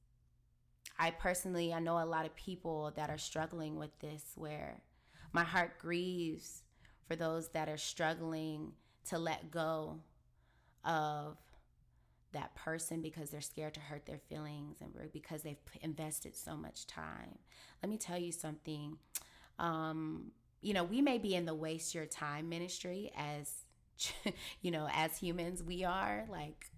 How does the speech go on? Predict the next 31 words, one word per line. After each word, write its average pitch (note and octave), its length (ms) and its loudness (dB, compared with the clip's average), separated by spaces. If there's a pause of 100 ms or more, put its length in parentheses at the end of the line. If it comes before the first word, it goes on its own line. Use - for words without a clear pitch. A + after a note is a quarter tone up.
I'll F3+ 140 6
be G3 160 2
honest, D#3+ 320 2
I F3 100 0
have E3+ 300 -2
been F#3+ 240 2
in D#3+ 300 -2
the D3+ 100 -4
waste D#3+ 360 -6
your D#3+ 100 -4
time D#3 340 -6
ministry. - 480 -6 (380)
But - 80 -4
let F3 100 0
me F3 100 0
tell E3+ 160 -2
you D#3 120 -2
something. D3+ 400 -6 (120)
God F3 440 4
is D#3+ 180 -6
not - 380 -2 (200)
in D#3 140 -2
the D3+ 80 -4
waste - 280 -8
your - 100 -12
time - 300 -8
ministry. - 480 -8 (340)
There E3+ 220 2
is D3+ 160 -4
nothing D#3 840 -2
wasted D#3 640 -4